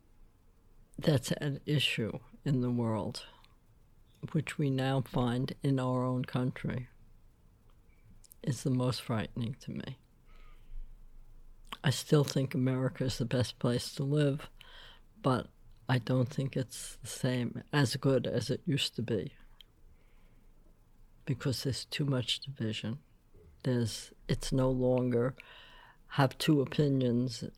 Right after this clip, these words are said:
and come to a, a, a solution. It's now have two opinions and go in your own way, and the country be damned. And I think that's a problem.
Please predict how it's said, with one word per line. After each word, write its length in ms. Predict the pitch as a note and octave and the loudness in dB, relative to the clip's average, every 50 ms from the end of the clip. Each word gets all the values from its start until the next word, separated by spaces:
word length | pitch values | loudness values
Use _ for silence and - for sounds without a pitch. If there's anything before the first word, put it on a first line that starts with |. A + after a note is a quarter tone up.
| - - | -4 0
and 160 | C3 B2+ B2+ | 2 2 2
come 240 | A2+ - C3+ C3 B2+ | 2 2 2 2 2
to 260 | - - - A#2 A#2 B2 - - - D#3+ - - - - - | 0 0 0 0 0 0 -2 -2 -6 -6 -6 -8 -8 -4 -2
a, 40 | |
a, 400 | C3 A#2+ A2 - - - - G#2 | 0 0 0 -2 -4 -6 -4 -4
a 60 | B2+ B2+ | -4 -2
solution. 800 | - - - C#3+ C3+ B2 B2+ C3+ C#3 - - - - - C#3+ - - - - - - - - - - - - - - - | -2 -2 0 0 0 2 2 2 2 0 -2 -4 -6 -6 -8 -12 -14 -20 -20 -20 -20 -20 -20 -20 -20 -20 -20 -18 -14 -12
It's 160 | A#2 - - | -6 -2 0
now 140 | C3 B2 A#2+ | 0 2 2
have 260 | B2+ C3+ B2+ - - | 2 2 0 -2 -4
two 300 | - - E3+ D3+ C#3+ C3+ | -4 -2 0 0 0 0
opinions 640 | B2+ - - D3 C#3 C3+ C3+ C3 C3 A#2 A2+ - - | -2 -4 -2 -2 0 0 0 0 0 -2 -2 -2 -2
and 140 | C3 B2+ | -2 -2
go 360 | B2 C#3+ C3 B2+ B2 A#2+ A#2+ C#3 - - - - - - _ - | 0 0 0 0 0 0 -2 -6 -10 -14 -20 -20 -20 -8 _ 2
in 140 | E3+ C#3 | 2 2
your 180 | C3+ C3 B2+ C3 | 2 2 0 0
own 280 | B2+ B2+ C3 C3 B2 B2 | 0 0 0 0 0 0
way, 400 | B2 A#2+ A#2+ B2 B2 B2 A#2 - | 0 0 0 0 0 0 -2 -2
and 380 | - B2 A#2 A#2 A#2+ C#3+ C#3 D3+ - - - - - - - _ - - | 0 0 0 0 -2 -2 -6 -8 -12 -20 -20 -20 -20 -20 -20 _ -4 -2
the 80 | D3+ | -2
country 400 | - - D#3+ C#3 A#2+ - - B2 | 0 2 2 0 0 0 -4 -4
be 200 | D3 C#3 D3 A#2 | -2 -2 -2 -2
damned. 540 | A#2+ - A2+ A2 G#2 F#2+ - - D#3 - - - | -2 -2 -4 -4 -4 -4 -6 -6 -8 -10 -12 -6
And 180 | - D#3+ E3+ C#3+ | -2 0 0 2
I 100 | D3 B2 - | 0 -2 -2
think 200 | - D3 C#3 - | -2 -4 -4 -4
that's 280 | - A#2+ A#2 - - - | -4 -6 -6 -6 -8 -14
a 40 | - | -16
problem. 500 | - - - - - D#3+ - - E3+ | -14 -12 -8 -6 -6 -6 -8 -10 -16